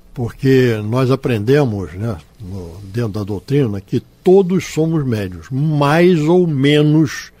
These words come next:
instrumentos da espiritualidade. Mas todos nós somos instrumentos da espiritualidade.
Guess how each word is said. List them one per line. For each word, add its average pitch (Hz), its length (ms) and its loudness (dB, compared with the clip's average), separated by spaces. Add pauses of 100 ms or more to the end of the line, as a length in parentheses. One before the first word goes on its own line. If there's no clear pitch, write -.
(440)
instrumentos 131 960 2
da 135 140 2
espiritualidade. 123 880 -4
Mas 151 300 -6
todos 208 240 0
nós 175 440 0
somos 190 500 0
instrumentos 107 640 -6
da 107 80 -6
espiritualidade. 90 880 -12